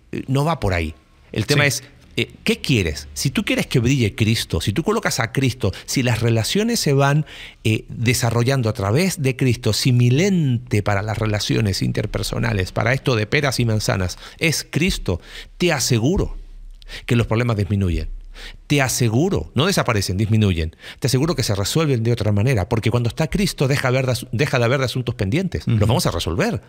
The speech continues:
Speaker 1: y tenemos que hablarlo. Entonces, como no hay asuntos pendientes, oye, si mi esposa no está y tengo que tomar una decisión,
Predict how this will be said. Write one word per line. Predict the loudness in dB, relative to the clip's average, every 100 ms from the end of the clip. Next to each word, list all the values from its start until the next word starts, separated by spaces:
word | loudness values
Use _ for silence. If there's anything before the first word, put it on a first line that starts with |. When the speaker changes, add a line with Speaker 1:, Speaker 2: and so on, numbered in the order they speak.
| -10 -4
Speaker 1:
y |
tenemos | 0 2 0 0
que |
hablarlo. | 0 0 0 -2
Entonces, | -2 -2
como | 0 0
no | 0
hay | 0
asuntos | -2 -2 -4
pendientes, | -2 -2 0 -2 -4 -6 -12 -18 -8
oye, | -2 0
si | 0 2
mi | 0
esposa | 0 -2 -2
no | -2
está | -2
y | -2
tengo | -2 -2
que |
tomar | 0 0 0
una | 0
decisión, | 0 0 0 -2